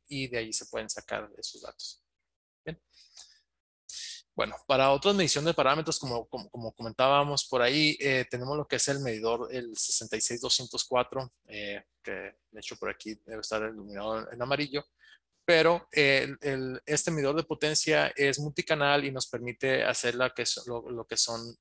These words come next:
las, eh, las mediciones de voltaje, voltaje de pico, corriente, eh, factor de potencia, eh,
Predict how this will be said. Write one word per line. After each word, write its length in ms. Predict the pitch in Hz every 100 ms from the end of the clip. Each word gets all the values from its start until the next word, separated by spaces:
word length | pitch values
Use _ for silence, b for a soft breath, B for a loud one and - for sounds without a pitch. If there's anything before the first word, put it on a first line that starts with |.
| _
las, 420 | 120 110 - -
eh, 360 | - 110 104 104
las 140 | 110 110
mediciones 400 | 110 107 120 120
de 80 | 107
voltaje, 480 | 104 139 131 123
voltaje 300 | 123 110 120
de 60 | 120
pico, 320 | 131 131 123
corriente, 640 | - 120 127 123 - 120 123 B B B B
eh, 140 | 107
factor 260 | 110 117 123
de 60 | 123
potencia, 760 | 123 131 127 - 123 120 117 B B -
eh, 300 | 50 50